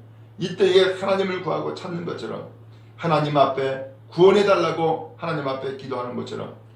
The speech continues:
하나님께서 우리에게 긍휼을 베풀어 주시고 은혜 베풀어 주시기를 간절히 바랍니다.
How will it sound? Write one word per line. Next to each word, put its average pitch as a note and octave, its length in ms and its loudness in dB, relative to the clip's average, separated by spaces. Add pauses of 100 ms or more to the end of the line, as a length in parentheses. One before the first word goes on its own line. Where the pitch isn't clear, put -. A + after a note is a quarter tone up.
(260)
하나님께서 A#2 480 -4
우리에게 C3+ 640 0 (220)
긍휼을 F#3 340 0
베풀어 E3 360 -2
주시고 C#3+ 680 -4
은혜 C3+ 180 0
베풀어 B2 320 -4
주시기를 A#2 720 -4
간절히 A2+ 380 -4
바랍니다. G#2 420 -12